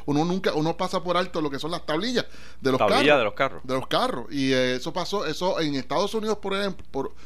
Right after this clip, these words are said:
Speaker 1: por lo menos en la jurisdicción de Estados Unidos, la primera jurisdicción de Estados Unidos fue Nueva York. En mil novecientos uno fue la primera vez que se exigió que el ca-, los carros tuviesen tablillas.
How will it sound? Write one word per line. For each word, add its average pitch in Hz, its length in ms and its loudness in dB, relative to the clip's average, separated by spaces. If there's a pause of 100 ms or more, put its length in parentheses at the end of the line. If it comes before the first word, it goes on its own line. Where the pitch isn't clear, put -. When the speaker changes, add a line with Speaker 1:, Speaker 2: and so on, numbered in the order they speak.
(120)
Speaker 1:
por 135 120 4
lo 135 120 6
menos 160 360 2
en 123 180 -2
la 117 240 2
jurisdicción 123 480 -4
de 143 40 -4
Estados 170 240 0
Unidos, 208 280 2 (320)
la 120 100 0
primera 127 320 -2
jurisdicción 151 600 2
de 156 60 -2
Estados 175 260 -2
Unidos 180 160 -2
fue 185 100 -2
Nueva 190 200 2
York. 170 220 2 (200)
En 151 240 4
mil 170 160 4
novecientos 190 520 -2
uno 240 280 0 (260)
fue 139 220 -2
la 160 100 4
primera 135 320 2
vez 156 140 0
que 160 80 -4
se - 100 -4
exigió 123 420 -6
que 147 100 -6
el 139 100 -6
ca-, 151 200 0
los 143 180 -2
carros 170 260 -4
tuviesen 131 320 -4
tablillas. 110 420 -2